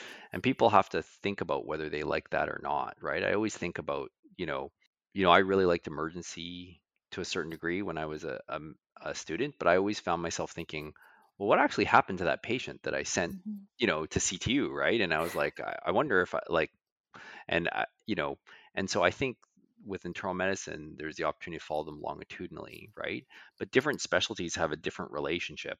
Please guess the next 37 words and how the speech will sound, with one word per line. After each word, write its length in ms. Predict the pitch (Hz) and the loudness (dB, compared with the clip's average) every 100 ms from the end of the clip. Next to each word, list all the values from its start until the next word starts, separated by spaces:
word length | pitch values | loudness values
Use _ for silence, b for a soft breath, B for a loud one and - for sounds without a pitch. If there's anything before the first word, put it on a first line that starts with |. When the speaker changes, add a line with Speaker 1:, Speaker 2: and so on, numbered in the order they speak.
| - | -10
Speaker 1:
And 120 | 78 | -4
I 80 | 78 | -2
would 200 | 82 80 | -2 -4
say 180 | - 78 | -4 -4
one 260 | 78 80 76 | -4 -6 -4
of 100 | 73 | -6
the 60 | |
things 220 | 80 78 | -8 -12
with 120 | 76 - | -14 -14
nephrology 640 | - - 80 85 - - | -10 -2 0 0 -4 -16
for 180 | - 73 | -12 -10
sure 360 | - 143 135 76 | -6 -2 -2 -2
is 140 | 76 | -4
that 180 | - - | -8 -6
those 200 | 92 90 | -8 -8
patients 380 | - 78 - - | -10 -10 -12 -16
become 320 | - 78 71 | -16 -14 -6
very 340 | 78 80 76 | -2 0 -2
entwined 480 | 73 - - 76 76 | -6 -12 -6 -6 -6
with 100 | 71 | -10
the 80 | - | -14
nephrologist, 720 | 69 - 65 69 - - - | -12 -6 -4 -4 -8 -12 -8
right? 180 | - 92 | -4 -4
If 140 | 95 95 | -4 -2
you 60 | |
have 120 | 90 | -2
chronic 320 | - 90 85 - | 0 2 2 0
kidney 260 | 90 80 | -2 -2
disease, 440 | 73 92 98 76 - B B B | -4 -4 -4 -4 -8 B B B
you 80 | - | -2
probably 240 | - 117 85 | 8 8 8
have 100 | - | 4
chronic 260 | 90 78 | 0 0
kidney 200 | - 82 | -4 -10
disease 280 | 71 80 78 | -8 -8 -10
for 160 | - 69 | -10 -8
the 180 | 69 | -6